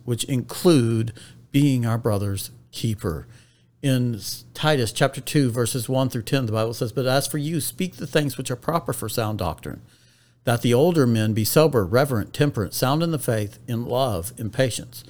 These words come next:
The older women likewise, that they be reverent in behavior, not slanderers, not given to much wine, teachers of good things, that they admonish the young women to love their husbands, to love their children, to be discreet, chaste, homemakers, good,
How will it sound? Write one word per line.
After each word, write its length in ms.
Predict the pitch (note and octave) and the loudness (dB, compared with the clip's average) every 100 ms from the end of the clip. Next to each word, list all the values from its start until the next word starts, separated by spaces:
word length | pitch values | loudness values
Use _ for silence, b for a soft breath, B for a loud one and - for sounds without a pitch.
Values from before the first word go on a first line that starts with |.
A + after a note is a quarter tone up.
| B B B - | B B B 0
The 80 | A#2 | 4
older 240 | B2+ D3 | 6 6
women 260 | B2+ G#2 G#2 | 4 2 2
likewise, 400 | A#2 C#3 G2+ F2+ | 2 2 0 -2
that 120 | G#2 | -2
they 180 | A#2 A#2 | 0 0
be 180 | A2+ | -2
reverent 580 | G#2 A2 C3 C#3 G#2 F2 | -2 2 4 4 0 -2
in 100 | G2+ | -2
behavior, 400 | F#2 F2+ F#2 E2+ | -2 0 -2 -2
not 240 | E2+ A#2 B2+ | -4 -4 -2
slanderers, 560 | D3+ D3+ C#3+ G2 F#2 | 2 2 2 0 -2
not 160 | A#2 C3 | -2 -2
given 180 | C#3+ D3+ | 0 0
to 80 | |
much 220 | C#3+ C3+ - | 0 0 0
wine, 400 | C3+ C3 G2 F2+ B B B | 2 2 0 -4 B B B
teachers 400 | - F3 F3+ F#3 | 0 2 4 0
of 140 | E3 C3+ | 0 2
good 240 | D#3+ - | 2 4
things, 480 | F3 E3 A2 - - - | 4 4 0 -4 -10 -8
that 180 | A#2+ B2+ | -2 2
they 160 | D#3 C3 | 6 6
admonish 480 | A#2+ A#2+ C#3+ F3+ | 4 4 4 2
the 160 | - C#3 | 0 -2
young 380 | A#2 C#3 E3 F3+ | 2 2 2 2
women 360 | D3+ B2+ C3 C3 | 4 4 2 0
to 120 | B2 | 0
love 380 | A2 C3 F3+ F3 | 2 2 2 2
their 120 | D#3 | 2
husbands, 460 | A2+ G2+ A#2+ G#2+ - B B B | 2 -2 -4 -6 -8 B B B
to 140 | - | -2
love 320 | A#2 A#2 D3+ | 2 2 2
their 100 | E3 | 0
children, 520 | E3 - F#3+ C3+ F#2 F2 | 0 2 0 0 -2 -4
to 80 | - | -4
be 100 | B2 | -2
discreet, 600 | A#2+ B2+ - - E3+ - - B B B | 0 -2 -2 -2 -2 -4 -10 B B B
chaste, 480 | - E3 A#2+ - - B B _ | 0 2 2 -4 -14 B B _
homemakers, 680 | D#3+ E3+ C3+ G#2+ F2+ D2 - | 4 6 4 2 -2 -4 -6
good, 520 | B2 C#3+ D#3+ G2+ | 0 4 4 4